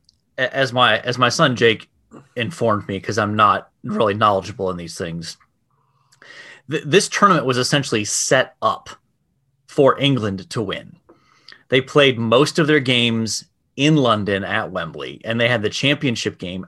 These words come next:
at Wembley in London, which, do you remember, didn't we have some, some students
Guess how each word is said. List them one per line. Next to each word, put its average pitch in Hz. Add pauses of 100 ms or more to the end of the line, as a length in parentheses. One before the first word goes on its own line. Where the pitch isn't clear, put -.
(160)
at 131 (240)
Wembley 92
in 95
London, 92
which, 156 (300)
do 143
you 214
remember, 214 (140)
didn't 226
we 339
have 220
some, 139
some 135
students 147